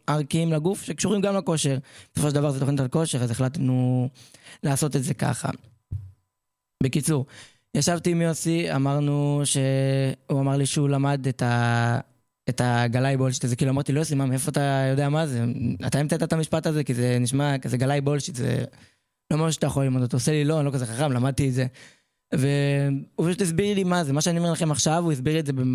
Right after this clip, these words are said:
ממש למפורט, לפרטי פרטים, דברים שאני אפילו לא,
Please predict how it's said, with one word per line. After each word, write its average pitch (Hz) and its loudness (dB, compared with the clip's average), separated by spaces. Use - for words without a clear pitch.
ממש 143 0
למפורט, 131 0
לפרטי 131 -2
פרטים, 143 -2
דברים 131 0
שאני 131 0
אפילו 139 0
לא, 131 0